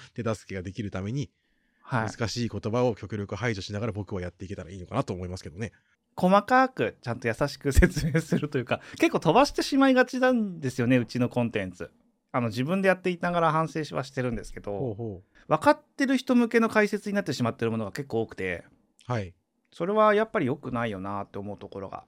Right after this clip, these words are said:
Speaker 1: うんうん。
Speaker 2: あるので、
Speaker 1: うん。
Speaker 2: ちょっとこう、やられてる方向けのものと、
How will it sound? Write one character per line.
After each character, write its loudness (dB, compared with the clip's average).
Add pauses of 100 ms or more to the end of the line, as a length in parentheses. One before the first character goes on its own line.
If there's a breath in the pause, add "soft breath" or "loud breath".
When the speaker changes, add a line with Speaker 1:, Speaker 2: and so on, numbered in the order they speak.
(400)
Speaker 1:
う -10
ん -10
う -10
ん。 -14 (440)
Speaker 2:
あ 0
る -2
の -8
で、 -6 (140)
Speaker 1:
う -6
ん。 -10
Speaker 2:
ち -12
ょ -6
っ -6
と -2
こ 0
う、 -16
や 6
ら 6
れ 6
て 0
る 2
方 0
向 -4
け 0
の -2 (240)
も 2
の 6
と、 2